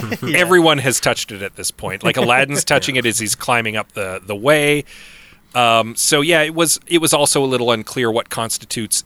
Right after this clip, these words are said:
Speaker 2: taking it when,
Speaker 3: Yeah.
Speaker 2: uh, Abu took the gem, and then the cave decided at that point, "Okay, you've been touching that gem too long. Now you're officially
Speaker 3: Yeah.
Speaker 2: taking it." <laughs> Um, and how does Carpet
Speaker 1: Uh, uh,
Speaker 2: not count as treasure in the Cave of Wonders?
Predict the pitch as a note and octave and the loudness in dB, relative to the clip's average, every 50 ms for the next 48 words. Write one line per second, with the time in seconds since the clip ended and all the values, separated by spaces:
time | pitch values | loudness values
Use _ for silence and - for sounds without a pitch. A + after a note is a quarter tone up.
0 | _ - - - B2 A#2+ - - D#3 D#3+ E3+ G3 - - - _ _ - - - | _ -10 -8 -6 -6 -6 -6 -6 -6 -4 -4 -4 -4 -6 -12 _ _ -20 -20 -20
1 | _ - A#2+ A#2+ B2 A#2+ A#2 A2+ A2 A2+ A2+ _ - G2 F2 - A#2+ A2+ G#2+ G#2+ | _ -8 -2 0 2 2 2 0 -2 -6 -10 _ -14 -16 -10 -4 0 2 2 2
2 | A2 - B2+ A2+ F#2+ C3 B2+ B2+ B2 A#2+ A#2 A2 A2 _ - - C#3 B2+ - A#2 | 0 -2 -4 -6 -2 0 0 2 2 2 0 -2 -4 _ -4 -4 -4 -4 -4 -8
3 | G2+ F#2 G#2+ C3 D#3+ F3 B2+ A2+ G#2 G#2 G#2+ - - A2+ A2 G#2+ A2+ A#2 A2 G#2+ | -8 -4 0 2 2 2 2 2 0 -4 -8 -10 -8 -8 -6 -2 -2 -2 -2 -2
4 | G#2+ - - B2+ A#2+ A2+ G2+ - G#2+ - B2+ A2+ G#2+ G#2 G2 G#2+ F#2+ - C3 C3 | -4 -4 -2 0 0 0 -2 -2 -2 0 0 0 0 0 -4 -8 -4 -2 -2 -2
5 | B2 - - A2+ C#3 D#3+ - C#3+ B2 A#2 A#2 D#3+ D3 - F3 E3+ - D3+ B2+ A#2+ | -2 -2 -4 -6 -4 -4 -2 0 0 0 -2 -4 -6 -6 -6 -6 -6 -4 -4 -4
6 | A2 G2+ - A2 G#2 F#2+ - - A2+ G2+ G#2 A2+ A#2 F#2+ E2 E2 D#2+ - - - | -4 -4 -6 -6 -6 -6 -8 -10 -10 -6 -2 -2 -2 -2 -2 -6 -16 -18 -20 -20
7 | - - - - A#2+ C3 C#3 D3 C#3+ C3 B2 A2+ - - B2 G2+ - G#2 F#2 F2+ | -20 -20 -14 -6 -2 0 2 2 2 2 0 -2 -2 -2 -4 -4 -4 -6 -8 -6
8 | - B2 F#2+ - F#2 E2+ D#2+ C#2+ - _ - - - - - - - - - - | -6 -6 -6 -6 -10 -20 -20 -20 -20 _ -20 -20 -20 -20 -20 -20 -20 -20 -10 -4
9 | - C3+ - C5 - G#3 E3+ - - - - - - - - - _ _ - - | -4 -4 -2 0 0 0 0 0 -6 -12 -16 -16 -18 -20 -20 -20 _ _ -20 -16
10 | - - A3+ A3 A3 G#3+ - A3 C4 D#4+ F#4+ - - - - - F#4+ - - F3+ | -8 -2 -2 0 0 2 2 2 2 2 2 0 0 0 0 0 2 2 0 0
11 | - D#3 D#3+ E3 - - F#3 F3 E3+ - D#3+ - - - - G#3+ A3+ G#3+ C#3+ A#2+ | 2 2 0 0 0 0 0 0 0 0 0 -2 -2 0 2 2 2 2 2 0
12 | A2 A2+ A#2+ A#2+ A#2 - - E3+ D#3+ D3 C#3+ C#3+ E3 F#3+ G3+ D#3+ - G2 E2+ E2+ | 0 0 0 -2 -2 2 2 2 2 2 -2 -6 -2 -2 -2 -2 -4 -8 -10 -10
13 | - - | -10 -10